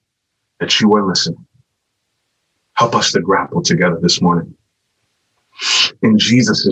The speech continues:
name we pray. Amen. Blessed are those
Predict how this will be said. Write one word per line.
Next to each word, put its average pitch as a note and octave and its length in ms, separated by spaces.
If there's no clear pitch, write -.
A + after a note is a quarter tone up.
name F2+ 240
we F2+ 80
pray. - 400
Amen. - 480
Blessed C3 440
are B2 160
those - 520